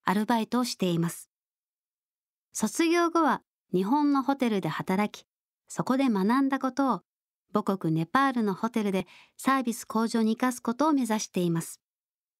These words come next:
二人を指導する店長の田中さんはこう話します。うちのコンビニには外国人スタッフが日本人の倍以上います。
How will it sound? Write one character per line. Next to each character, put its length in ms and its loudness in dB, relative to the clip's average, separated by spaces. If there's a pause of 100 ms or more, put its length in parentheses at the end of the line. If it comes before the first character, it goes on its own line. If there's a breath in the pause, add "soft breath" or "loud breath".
(640)
二 300 -2
人 200 2
を 80 2
指 220 -2
導 140 0
す 120 -8
る 140 -2
店 260 0
長 200 -2
の 100 -2
田 140 -2
中 240 -2
さ 180 0
ん 60 0
は 100 0
こ 240 -2
う 40 -4
話 340 -2
し 100 -6
ま 80 0
す。 180 -14 (1200)
う 100 0
ち 140 0
の 120 2
コ 160 0
ン 80 2
ビ 100 2
ニ 120 2
に 100 2
は 180 -2 (460 soft breath)
外 220 0
国 280 0
人 200 2
ス 80 -10
タ 140 0
ッ 20 0
フ 160 -4
が 180 0 (320 soft breath)
日 100 2
本 280 2
人 180 2
の 120 0
倍 280 2
以 60 0
上 200 2
い 80 2
ま 140 2
す。 180 -14